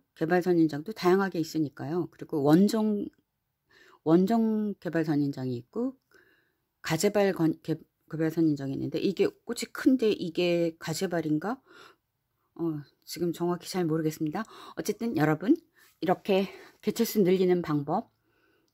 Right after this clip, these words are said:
이거를, 어, 일주일 또는 이 주일, 저는 이 주일이나 삼 주일 만에 오니까, 어, 그때 심으면 되고요. 지난번에는, 작년인가? 그때는 두 달 지나서 심었었어요.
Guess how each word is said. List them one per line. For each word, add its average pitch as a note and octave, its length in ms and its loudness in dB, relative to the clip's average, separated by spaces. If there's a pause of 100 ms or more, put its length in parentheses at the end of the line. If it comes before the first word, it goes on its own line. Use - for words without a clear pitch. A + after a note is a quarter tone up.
이거를, F3+ 720 0
어, D#3+ 60 -2 (680)
일주일 F#3 540 2 (460)
또는 F#3 320 0
이 D#3+ 100 0
주일, D3 300 0 (580)
저는 F3 280 2
이 F#3+ 160 0
주일이나 E3 380 2
삼 A3 140 -2
주일 A3 180 -2
만에 D#3 220 0
오니까, D3+ 460 -4 (520)
어, D3+ 380 -6 (460)
그때 D3+ 560 2
심으면 G3 380 -2
되고요. D#3 460 -4
지난번에는, E3+ 960 4 (260)
작년인가? E3 680 2 (320)
그때는 E3 500 4 (120)
두 F3+ 160 -2
달 F#3+ 340 6
지나서 D3 460 0
심었었어요. D#3 800 -6